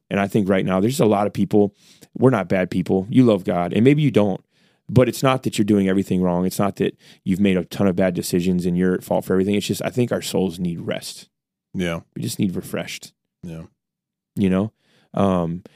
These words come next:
Speaker 1: and whatever it takes to hire that guy back to clean it, I think for us, it's just finding that spot to rest. And this is a hard one for me 'cause I don't like, I don't like to rest. Uh, but I think you gotta find what is restful.
Speaker 2: Mm-hmm.
Speaker 1: You know,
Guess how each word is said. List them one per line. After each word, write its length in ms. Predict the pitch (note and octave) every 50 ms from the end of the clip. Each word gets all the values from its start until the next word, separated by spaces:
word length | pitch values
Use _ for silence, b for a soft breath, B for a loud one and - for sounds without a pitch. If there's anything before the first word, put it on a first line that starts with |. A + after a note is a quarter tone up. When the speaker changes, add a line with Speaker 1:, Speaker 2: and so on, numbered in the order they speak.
| B B B
Speaker 1:
and 120 | - G2+ G2+
whatever 220 | G#2 G#2+ G#2 G#2
it 140 | G2 F#2+ -
takes 260 | - G#2 F#2 - -
to 100 | - F#2
hire 180 | F2 F#2 F#2 F#2
that 140 | F#2 F#2 -
guy 140 | G2 F#2 F2+
back 200 | F#2 F2+ F2 -
to 80 | G2+
clean 260 | - - - F#2+ F2
it, 80 | E2+ F2+
I 100 | F2+ F#2
think 180 | - F#2+ F#2 -
for 100 | - F#2+
us, 140 | G2 F#2+ -
it's 100 | G2 -
just 180 | - F#2+ - -
finding 280 | - F#2 F#2+ A2 A2
that 100 | A2 G2+ -
spot 340 | - - F#2 F#2 F#2+ - - _ -
to 80 | - F2+
rest. 300 | F2 F#2 F2+ E2+ - F#2+
And 80 | G#2
this 100 | C3 C#3+
is 60 | D3
a 40 | C3
hard 140 | B2 A#2 A2
one 80 | G2+ F#2
for 140 | - F#2
me 140 | F#2 G2+ F#2
'cause 160 | - - F#2
I 40 | A2+ C#3
don't 100 | B2+ G#2
like, 160 | G#2 G2+ - _ _ _ _ _ _ -
I 60 | - A#2+
don't 100 | A#2+ G#2+
like 160 | A2 A2 -
to 80 | - F2
rest. 500 | E2 E2+ F#2 G#2+ A#2+ - - - - - b b b b b b b b b b -
Uh, 280 | - G2 F#2 F2+ F2 -
but 140 | - G#2+
I 40 | G#2+ G#2+
think 80 | A#2+ A#2
you 60 | A2+
gotta 80 | G2 - -
find 280 | - G#2+ F#2+ G2 F2+ F2
what 200 | F#2+ F#2+ - - _ _ - - _ _ -
is 160 | - F#2 E2
restful. 580 | F2+ F#2 E2+ - - - - - - - - _ _ _ _ _ _ _ _ -
Speaker 2:
Mm-hmm. 260 | F#2+ F#2 F#2 F#2+ F#2 F2 - _ _ _ _ _ _ _ _ -
Speaker 1:
You 120 | G2+ G2
know, 300 | F#2 F2+ F2+ F#2 G2 G2+